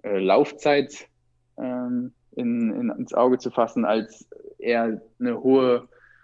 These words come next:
ähm, ja, Viewing Rate, sag ich mal, ne? Das heißt, man zeigt eher Highlights, wo quasi diese Spannung,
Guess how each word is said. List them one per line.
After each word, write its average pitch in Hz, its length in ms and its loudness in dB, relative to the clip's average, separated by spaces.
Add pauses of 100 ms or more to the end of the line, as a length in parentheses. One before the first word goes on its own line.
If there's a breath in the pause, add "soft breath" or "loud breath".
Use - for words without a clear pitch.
(220 soft breath)
ähm, 107 640 -6 (320)
ja, 107 400 -2 (100)
Viewing 127 320 4
Rate, 95 320 2
sag 92 220 -2
ich 92 100 -10
mal, 92 160 -4
ne? 113 160 -6 (760 loud breath)
Das - 200 -6
heißt, 113 360 2 (300)
man 110 220 -2
zeigt 120 300 0
eher 117 400 0
Highlights, 135 720 0 (480)
wo 110 300 0
quasi 110 340 -4
diese 110 240 -6
Spannung, 120 1000 -2